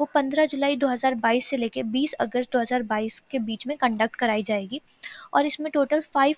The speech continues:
hundred examination centers India में रखी गई है। साथ ही जो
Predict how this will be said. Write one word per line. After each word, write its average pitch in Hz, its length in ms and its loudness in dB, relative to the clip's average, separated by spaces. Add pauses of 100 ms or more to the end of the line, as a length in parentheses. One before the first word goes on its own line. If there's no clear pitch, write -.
hundred 262 320 2
examination 233 680 0
centers 233 540 -2 (140)
India 247 280 4
में 247 220 0 (160)
रखी 233 320 -2
गई 220 160 2
है। 277 80 0
साथ 254 340 2
ही 302 120 -4
जो 311 80 0